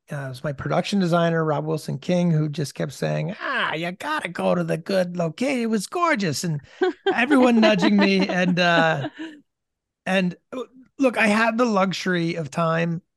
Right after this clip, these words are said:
Speaker 1: I had the luxury of of a very successful career leading up to that, that I was able to say to my financiers,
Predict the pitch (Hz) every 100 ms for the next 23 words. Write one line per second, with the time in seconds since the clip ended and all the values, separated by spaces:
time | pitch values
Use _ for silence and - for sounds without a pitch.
0 | _ 165 156 135 165 165 160 160 147 -
1 | 156 147 147 151 139 - _ _ - 147
2 | - 160 139 156 151 151 151 - 165 -
3 | 165 - 165 - 151 147 151 151 147 143
4 | 139 151 143 135 135 139 139 139 139 139
5 | 139 135 147 127 123 - 147 135 131 -
6 | 135 131 131 139 127 127